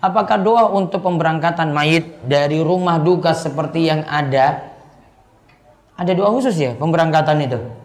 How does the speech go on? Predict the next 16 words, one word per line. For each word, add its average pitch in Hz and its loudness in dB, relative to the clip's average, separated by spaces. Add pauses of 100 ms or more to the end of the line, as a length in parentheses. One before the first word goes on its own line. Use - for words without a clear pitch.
(800)
Sebenarnya 196 -6
nggak 156 -2
ada 156 -2
doa 143 0
khusus. - -6 (560)
Bagaimana 202 0
hukum 233 0
bacaan 156 0
murotal 165 0
Al-Quran 170 -2
di 135 -2
saat 143 -4
ada 143 -2
orang 139 -4
meninggal 135 -2
dunia? 135 -2